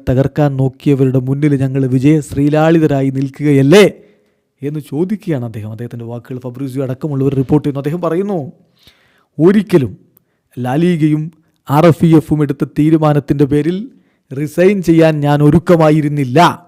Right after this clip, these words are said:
ഒരിക്കലും വിട്ടുകൊടുക്കാൻ ഞങ്ങൾ തയ്യാറായിരുന്നില്ല." അവർ ഈ ക്ലബിനെ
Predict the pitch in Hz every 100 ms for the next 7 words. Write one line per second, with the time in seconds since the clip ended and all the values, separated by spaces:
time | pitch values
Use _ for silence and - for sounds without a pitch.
0 | _ _ _ _ _ _ _ 175 220 -
1 | 190 160 160 - 254 254 208 190 160 143
2 | 139 131 139 127 135 156 139 127 123 117
3 | 120 - _ _ _ _ _ _ _ _
4 | 233 285 254 214 - 151 151 180